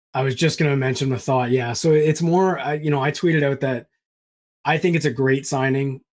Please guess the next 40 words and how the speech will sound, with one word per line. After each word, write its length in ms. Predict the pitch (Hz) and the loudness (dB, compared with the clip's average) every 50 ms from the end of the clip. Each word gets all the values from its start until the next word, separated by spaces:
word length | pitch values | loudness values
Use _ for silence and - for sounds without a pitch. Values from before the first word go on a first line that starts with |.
| _ _ | _ _
in 320 | - 180 165 156 156 151 147 | -2 0 2 2 2 2 2
the 460 | 143 139 139 135 131 127 127 123 - _ _ _ _ _ _ _ - | 2 0 0 0 0 0 -2 -4 -6 _ _ _ _ _ _ _ -8
context 640 | - 160 156 151 143 147 - 139 123 123 - - - - | -2 0 0 0 0 0 -2 -4 -4 -4 -6 -8 -8 -6
of 260 | - 139 131 127 117 117 | -4 -4 -4 -4 -4 -4
this 180 | 131 127 - | -4 -4 -4
team 360 | - - - 151 143 139 131 | -6 -6 -2 -2 0 0 0
likes 340 | 127 127 131 131 127 - - | 0 0 -2 -2 -4 -4 -6
to 100 | - 135 | -6 -6
have 340 | 117 127 127 123 123 120 117 | -4 -4 -4 -4 -4 -6 -6
an 100 | 123 120 | -6 -8
enforcer 500 | 113 - - 127 123 120 113 - 117 107 | -8 -8 -8 -6 -6 -6 -6 -8 -10 -10
out 140 | 104 101 - | -10 -12 -12
there. 160 | - 101 101 | -14 -14 -14
It's 140 | 101 - - | -12 -6 -4
not 140 | 151 143 143 | -2 0 0
a 60 | 131 | -2
secret 520 | - - 151 147 139 - 123 113 113 - - | -2 -2 -2 -2 -2 -4 -6 -6 -6 -8 -8
the 60 | 131 | -6
last 260 | 123 123 127 123 - | -6 -4 -6 -6 -6
few 160 | - - 139 131 | -4 -2 0 2
years 380 | 127 127 131 131 127 123 117 | 4 4 4 4 2 0 -2
with, 140 | 123 123 123 _ _ | -4 -6 -6 _ _
uh, 100 | - 135 131 | -8 -6 -6
especially 360 | 120 - - 147 139 - 170 | -6 -4 -6 -4 -2 0 0
under 160 | 160 160 156 | 2 2 0
D 180 | 143 143 156 151 | 0 0 0 0
J, 120 | 123 131 123 117 | 2 0 -2 -2
it's 140 | 120 - - | -4 -6 -4
been, 220 | - 139 135 135 | -2 0 0 0
it's 240 | 135 127 123 127 - | -2 -2 -4 -6 -4
been 140 | - 143 135 | -4 -2 -2
a 40 | |
staple. 600 | 127 - - 156 151 147 135 - 117 113 113 113 - _ _ _ _ _ _ _ | -2 -2 -2 0 0 0 0 -2 -4 -6 -6 -8 -10 _ _ _ _ _ _ _
Um, 500 | - 113 120 113 113 110 110 107 107 104 _ - | -12 -10 -8 -8 -8 -8 -8 -10 -10 -10 _ -2
you 80 | 147 | -2
know, 220 | 135 123 113 107 - _ _ _ _ _ _ _ _ | -2 -2 -2 -6 -12 _ _ _ _ _ _ _ _
I, 80 | - 151 | -6 -4
I, 260 | - - - 160 160 - 165 | -2 0 0 -2 0 0 -2
I 40 | 165 | 0
think 300 | 156 190 180 165 151 - | 2 2 0 0 -2 -6